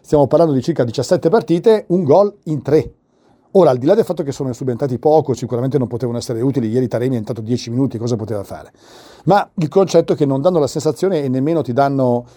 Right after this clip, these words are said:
il modo di essere smentito che non possono sostituire né Lautaro né Thuram con la stessa efficacia. E quindi di Correa lo sapevamo, di Arnautovic lo immaginavamo,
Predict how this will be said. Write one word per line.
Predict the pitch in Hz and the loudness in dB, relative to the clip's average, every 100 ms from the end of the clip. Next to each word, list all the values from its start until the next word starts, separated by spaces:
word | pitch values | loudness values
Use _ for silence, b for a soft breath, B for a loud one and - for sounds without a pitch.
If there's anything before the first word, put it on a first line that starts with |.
| b | b
il | 123 | 0
modo | 139 151 | 4 4
di | 127 | 4
essere | 131 131 135 | 2 0 -2
smentito | 151 151 131 135 170 165 | 0 -4 -4 0 0 0
che | 143 | -2
non | 151 202 226 - | 0 2 0 2
possono | 151 - - 165 | 0 0 -2 -2
sostituire | 160 139 143 143 131 117 | -2 -6 -4 -4 -2 -2
né | 156 214 - | 0 0 0
Lautaro | 147 160 151 160 160 | -2 0 0 2 2
né | 143 156 | 0 2
Thuram | 156 139 151 160 - B - | 2 2 2 -2 -2 B -6
con | 156 | -2
la | 135 | -2
stessa | - 160 135 | -2 -4 -4
efficacia. | - 139 202 131 123 - | -4 -2 -2 -2 -6 -4
E | 123 | -8
quindi | - 175 185 131 B B B _ | 0 2 2 0 B B B _
di | 143 | 0
Correa | 143 170 220 | 2 4 4
lo | |
sapevamo, | 165 139 156 135 107 | 2 2 2 2 -2
di | 120 | -2
Arnautovic | 123 143 170 180 165 143 | 0 2 0 0 -2 0
lo | 131 | 0
immaginavamo, | 131 123 127 156 127 110 | 0 0 2 2 2 -4